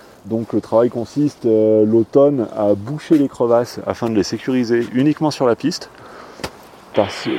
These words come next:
parce qu'on est obligé de sécuriser une piste de ski, on peut pas envoyer des, des clients comme ça au milieu des crevasses. Voilà. Ici on a un téléski un peu particulier, puisque ce téléski il a été implanté en quatre-vingt-huit. Et vu qu'on est sur un glacier,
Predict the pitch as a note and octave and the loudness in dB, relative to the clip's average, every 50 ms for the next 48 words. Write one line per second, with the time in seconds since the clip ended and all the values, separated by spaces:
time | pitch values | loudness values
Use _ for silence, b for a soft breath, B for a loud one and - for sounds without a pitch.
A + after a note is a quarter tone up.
0 | - - - A2 G2+ - - - B2 A#2 A2+ G#2+ G2 G2 G2+ G2+ G#2+ A#2 A2+ G#2+ | -2 0 2 2 2 0 -4 -2 0 2 4 4 4 4 2 2 0 -4 -4 -2
1 | C3 C3 A#2+ A2+ F#2 G2+ - - A2+ F#2 - - G#2+ G#2+ G#2+ G#2+ G#2+ A2 A2+ A2+ | -2 -2 0 -2 -4 -6 -6 -8 -10 -8 -8 -10 -8 -6 -6 -6 -4 -4 -2 -2
2 | A2 G2 F2 F#2 F#2+ F#2 F#2 - - A2 G2+ G#2+ G2+ F#2+ - - C#3+ C#3+ A#2 G2+ | -2 -2 -2 -4 -4 -6 -8 -8 -8 -8 -4 -4 -4 -4 -4 -4 -4 -4 -4 -6
3 | G2+ F2 - G#2+ A#2 A#2 G#2 A2 A2 A2+ A#2 A#2 G#2 G2+ G2+ G2 F#2+ F#2 F#2 G2 | -8 -4 -2 -2 -2 -2 -2 -4 -4 -4 -6 -6 -6 -4 -4 -4 -4 -4 -4 -6
4 | F#2+ - - - A2+ A2+ A2+ A2 - A2 G2+ - - A#2 A#2 A#2 G#2+ G2 G#2 G#2+ | -6 -6 -8 -6 -6 -6 -4 -6 -6 -8 -8 -4 -2 -2 0 0 -2 -4 -4 -2
5 | G2+ G#2 F#2+ - - F2+ F#2 G#2 C3 C3+ - G2 - - - - B B B B | -2 -4 -4 -4 -4 -4 -2 -2 -4 -4 -8 -14 -14 -14 -14 -16 B B B B
6 | B B B B B B B B B B B B B - G2 F#2+ F2+ - - - | B B B B B B B B B B B B B -6 -4 -4 -4 -4 -6 -8
7 | - G#2+ G2+ - - E3 F3 F3+ D#3 B2+ A#2+ A2+ A2 G2+ - C3 B2 A#2+ - - | -6 -6 -6 -2 0 0 2 2 2 0 0 0 0 0 2 2 2 0 0 -2
8 | - D3 C#3 B2 - B2 A2 - A#2+ - - A#2 - - B2+ A2+ B2+ D#4 G3 - | -4 -2 -2 -2 -4 -4 -2 -2 -4 -4 -6 -14 -10 -6 0 4 4 4 4 4
9 | - - - - A2 G2+ - - - G#2 - A#2+ A2+ A2+ - - - E3+ D3+ A#2+ | 0 -16 -10 -6 -6 -6 -4 -6 -8 -4 -2 0 0 0 -2 -2 0 2 4 4
10 | A2 - A2+ A2 G#2+ - A#2+ A2+ - - D#3+ D#3+ D#3 - - - C3 B2+ C3 B2+ | 4 2 0 -4 -2 -2 -4 -2 0 2 2 2 0 -2 -6 -6 -4 -4 -2 -2
11 | B2+ B2+ - - D3 C3+ - - C#3+ C#3+ C#3 C3 A#2+ A#2 A2+ - - - B B | -4 -6 -4 -4 -4 -2 -2 0 0 0 0 0 -2 -4 -6 -10 -16 -20 B B
12 | B B B B B B B B B B B B - - - - - - C#3+ C3 | B B B B B B B B B B B B -20 -20 -20 -20 -10 -4 0 4
13 | C#3+ D3+ C#3 A2+ G#2 D#3+ G#3 - F#3+ F3 D#3+ D#3 C#3+ - - C3+ C3+ C3+ B2+ B2 | 4 4 4 2 0 -4 -4 -2 -2 0 0 0 0 0 -2 -2 0 0 2 2
14 | C3 C3+ C3+ - - - C#3 C#3 C#3 | 2 2 2 0 2 4 4 4 4